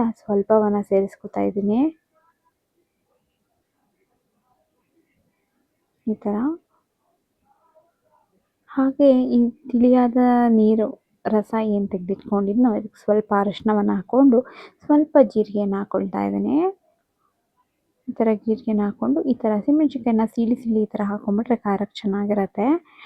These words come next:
ಟೊಮೆಟೊ ಒಂದನ್ನ ತಗೊಂಡು ಕಟ್ ಮಾಡಿ ಇದಕ್ಕೆ ಹಾಕೊಳ್ಳೋಣ ಡೈರೆಕ್ಟ್ ಆಗಿ. ನಂತರ ಸಾಂಬಾರ್ ಪೌಡರನ್ನ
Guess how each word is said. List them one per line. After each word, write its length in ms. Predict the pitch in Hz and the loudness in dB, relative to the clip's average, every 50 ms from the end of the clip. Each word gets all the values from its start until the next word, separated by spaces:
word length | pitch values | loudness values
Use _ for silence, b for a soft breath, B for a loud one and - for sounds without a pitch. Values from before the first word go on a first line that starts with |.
| B B B _ - | B B B _ 6
ಟೊಮೆಟೊ 460 | 262 269 277 302 330 320 320 311 262 | 8 8 8 8 6 6 6 4 4
ಒಂದನ್ನ 380 | 233 220 208 202 202 202 196 196 | 4 4 2 2 0 0 -2 -4
ತಗೊಂಡು 400 | - 208 202 233 254 254 233 220 | -4 -4 -2 0 2 2 2 0
ಕಟ್ 500 | - _ - - 220 - _ _ - 277 | -2 _ -4 -6 -6 -6 _ _ 2 2
ಮಾಡಿ 320 | 262 247 220 214 214 254 269 | 4 4 4 2 2 2 2
ಇದಕ್ಕೆ 280 | 254 220 202 - 208 | 2 0 -2 -2 -2
ಹಾಕೊಳ್ಳೋಣ 420 | 196 190 - - 202 196 196 196 196 196 | -4 -2 -2 -4 -2 -2 -2 -2 -2 -4
ಡೈರೆಕ್ಟ್ 480 | 190 185 190 190 196 196 - _ _ - | -4 -4 -4 -4 -4 -6 -6 _ _ -8
ಆಗಿ. 360 | 190 190 180 - 208 247 320 381 415 - _ _ _ _ _ _ _ _ _ _ _ _ _ _ _ _ _ _ _ _ _ _ _ _ _ _ _ _ _ _ _ 605 622 _ _ _ _ 762 740 719 719 _ _ 1017 _ _ _ _ _ _ _ _ _ _ _ _ _ _ _ _ _ 233 | -8 -6 -6 -4 -2 -2 -2 -2 -4 -6 _ _ _ _ _ _ _ _ _ _ _ _ _ _ _ _ _ _ _ _ _ _ _ _ _ _ _ _ _ _ _ _ _ _ _ _ _ _ _ _ _ _ _ _ _ _ _ _ _ _ _ _ _ _ _ _ _ _ _ _ _ -2
ನಂತರ 300 | 214 220 226 233 - - 220 214 214 | 0 0 0 0 0 0 0 0 -2
ಸಾಂಬಾರ್ 480 | 214 - 214 202 202 202 190 220 240 | -4 -6 -4 -4 -2 -2 -2 -4 -2
ಪೌಡರನ್ನ 500 | - - 220 208 208 208 202 202 202 202 | 2 2 4 4 4 2 2 2 0 -2